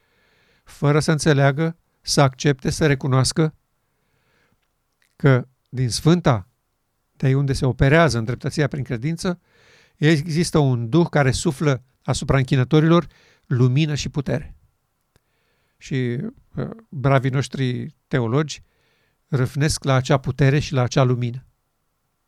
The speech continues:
Și astăzi, mai nou, avem și, uh, genul ăsta de iubitori ai Soliei optzeci și opt,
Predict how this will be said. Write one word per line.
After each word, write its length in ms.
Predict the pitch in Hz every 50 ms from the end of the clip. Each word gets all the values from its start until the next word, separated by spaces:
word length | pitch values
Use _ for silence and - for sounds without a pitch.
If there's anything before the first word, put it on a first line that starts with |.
| _ _ _ _ _ _ _ _ _ _ _ _ _ _ _ _ _
Și 400 | _ - - - 147 131 120 113 120 120 - - 110 113 110 117
astăzi, 360 | 135 139 135 - - 127 113
mai 160 | 117 117 117
nou, 220 | 117 127 147 151 147
avem 300 | 135 117 98 131 135 131
și, 460 | 127 - - 143 139 131 127 120 - - _ _ _ _ _ _ _ _
uh, 180 | 143 120 113 110
genul 380 | 107 98 135 135 120 120 120
ăsta 280 | 135 131 - - 139 127
de 480 | 117 127 120 120 117 117 113 110 107 107 _ _ _ _ _ _ _
iubitori 500 | - 139 135 104 110 107 - 160 156 139
ai 80 | 139
Soliei 280 | 120 - 135 127 123 131
optzeci 280 | 131 123 107 113 113 92
și 120 | - -
opt, 240 | 165 180 - -